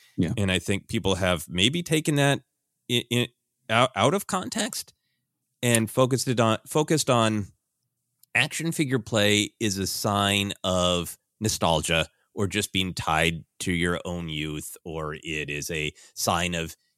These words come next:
Speaker 2: immaturity. We don't want big ideas. We just want to bash our action figures
Speaker 1: Mm-hmm.
Speaker 2: together. And, and out of context, I can see how people would,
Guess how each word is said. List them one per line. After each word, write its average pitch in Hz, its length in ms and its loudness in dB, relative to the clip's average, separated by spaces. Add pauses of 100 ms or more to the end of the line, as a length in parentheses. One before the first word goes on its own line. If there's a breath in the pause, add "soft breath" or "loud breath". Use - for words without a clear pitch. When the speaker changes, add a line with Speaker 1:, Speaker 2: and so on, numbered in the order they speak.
(160)
Speaker 2:
immaturity. 92 800 2
We 85 140 0
don't 98 180 0
want 98 220 -4
big 95 160 -2
ideas. 82 460 2
We 82 80 -4
just 80 200 -4
want 85 120 -2
to 80 40 -4
bash 73 340 -2
our 76 220 -2
action 76 360 -8
figures 73 280 -6
Speaker 1:
Mm-hmm. 95 40 2 (100)
Speaker 2:
together. 90 320 0
And, 85 160 -2 (240 soft breath)
and 165 140 0
out 226 160 2
of 330 60 -4
context, 131 540 2
I 160 120 2
can 151 140 -2
see 147 160 2
how 131 120 4
people 117 460 0
would, 101 320 4